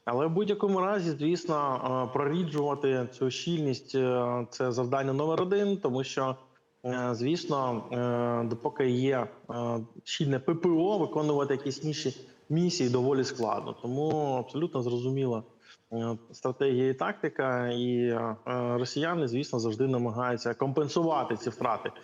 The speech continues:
Але компенсувати втрати таких засобів, як от ми спостерігаємо на відео,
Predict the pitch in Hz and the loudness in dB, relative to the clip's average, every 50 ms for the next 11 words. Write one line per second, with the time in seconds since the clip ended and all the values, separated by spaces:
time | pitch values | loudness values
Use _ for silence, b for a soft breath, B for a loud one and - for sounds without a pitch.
0 | B B B B - 143 180 - 208 208 202 220 202 - 226 208 190 190 190 - | B B B B -2 -2 0 0 0 0 0 0 0 0 0 2 2 0 0 -2
1 | - - - 165 165 156 - 143 131 143 - - - 131 135 143 147 143 - 131 | -4 -4 -2 -2 -2 0 -2 -2 -4 -6 -6 -4 -4 0 0 0 0 -2 -2 -2
2 | 127 127 120 - 123 120 - 123 117 - 123 117 113 - - _ _ 139 135 - | 0 0 0 0 -2 -2 -2 -4 -4 -2 -4 -4 -4 -6 -16 _ _ -8 -4 -2
3 | 135 135 120 131 135 131 123 123 131 135 135 135 139 151 147 131 127 123 117 117 | 0 0 0 0 0 0 0 0 0 0 0 0 0 0 0 0 0 0 0 -2